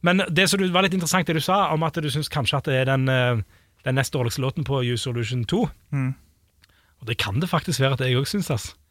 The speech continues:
Speaker 1: Og så får han syv og en halv, så det
Speaker 2: Ja.
Speaker 1: sier jo litt om, det sier litt om hva jeg synes om det albumet da. Eh, men, eh, ja, ja. Syv og en halv er, det var generøst av meg, jeg kjenner det, men jeg liker låten.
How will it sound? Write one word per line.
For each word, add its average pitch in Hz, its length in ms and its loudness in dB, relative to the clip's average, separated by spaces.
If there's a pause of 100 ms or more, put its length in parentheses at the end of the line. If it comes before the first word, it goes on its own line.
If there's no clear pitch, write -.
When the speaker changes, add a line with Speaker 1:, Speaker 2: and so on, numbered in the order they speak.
(360)
Speaker 1:
Og 120 80 -6
så 123 80 -4
får 123 200 -2
han 127 60 -2
syv 120 160 -2
og 120 60 0
en 113 60 2
halv, 151 140 0
så 139 160 -12
det 131 80 0
Speaker 2:
Ja. 131 60 0
Speaker 1:
sier 123 200 2
jo 135 60 2
litt 123 240 -2
om, 117 300 -2 (320)
det - 80 -8
sier 127 180 0
litt 127 160 -2
om 160 80 -6
hva - 40 -6
jeg 135 160 -2
synes 120 240 -4
om 127 60 -4
det 120 100 -2
albumet 131 420 -2
da. 117 120 2 (160)
Eh, 127 240 0 (480)
men, 131 200 -2
eh, 120 380 0 (140)
ja, 123 140 -4 (360)
ja. 135 120 -6 (680)
Syv 131 220 -2
og 127 60 2
en 123 100 4
halv 127 80 0
er, 123 260 2 (600)
det 120 100 -2
var 131 80 4
generøst 123 680 0
av 143 140 -2
meg, 107 160 0
jeg 120 120 -6
kjenner 123 200 -2
det, 131 200 2
men 151 220 -2 (600)
jeg 160 80 -2
liker 107 180 -2
låten. 113 240 -12